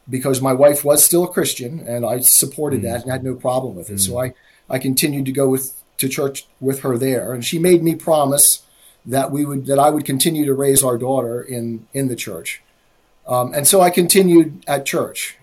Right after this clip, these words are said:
Speaker 1: And, um, one day, um,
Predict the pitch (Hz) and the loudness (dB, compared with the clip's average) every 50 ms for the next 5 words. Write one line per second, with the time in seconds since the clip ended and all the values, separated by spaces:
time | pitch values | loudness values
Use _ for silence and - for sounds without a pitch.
0 | - _ - 127 127 127 131 131 131 131 131 127 127 127 123 123 - - - - | -20 _ -8 -6 -4 -4 -2 -2 -2 -2 -2 -2 -2 -2 -4 -8 -10 -12 -14 -20
1 | _ - 113 113 131 160 170 170 156 156 165 143 139 143 139 143 - _ _ _ | _ -12 -8 -4 -2 0 0 0 2 2 2 2 2 2 -2 -4 -10 _ _ _
2 | _ _ _ _ _ _ - 123 123 123 123 120 120 120 120 120 123 | _ _ _ _ _ _ -8 -6 -4 -4 -2 -4 -4 -6 -10 -12 -16